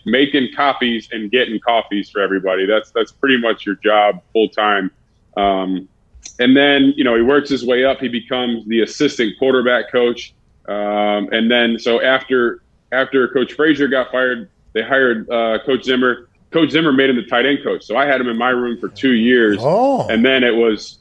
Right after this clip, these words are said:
Speaker 1: uh, straight, you know, he went from tight end room to running back room. So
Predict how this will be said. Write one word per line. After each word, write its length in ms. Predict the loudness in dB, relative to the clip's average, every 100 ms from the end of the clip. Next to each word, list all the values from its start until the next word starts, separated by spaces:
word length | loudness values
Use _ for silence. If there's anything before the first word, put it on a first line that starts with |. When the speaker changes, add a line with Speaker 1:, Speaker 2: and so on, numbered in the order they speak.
| -6
Speaker 1:
uh, 320 | -2 0 0 -2
straight, 380 | -2 0 0 0
you 100 | -4
know, 140 | -2 0
he 80 |
went 260 | 0 -2 -4 -10 -20 -20 -18 -6
from 200 | -4 0
tight 200 | 2 4
end 180 | 6 6
room 220 | 6 4
to 80 | 4
running 280 | 4 4
back 220 | 4 2 2
room. 320 | 0 0 -4 _ _
So 420 | -2 0 2 0